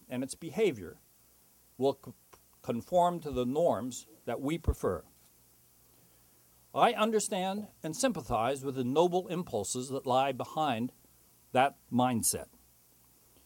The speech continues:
But I wonder if strategies aimed at changing China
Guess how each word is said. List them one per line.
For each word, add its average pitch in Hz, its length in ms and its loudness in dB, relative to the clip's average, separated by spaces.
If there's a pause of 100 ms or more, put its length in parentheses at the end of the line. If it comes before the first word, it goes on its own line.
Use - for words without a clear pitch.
(480)
But 151 100 2
I 151 100 6
wonder 247 480 6
if 180 160 -4
strategies 165 880 0
aimed 143 440 -2
at - 160 -6
changing 151 500 -2
China 107 460 -2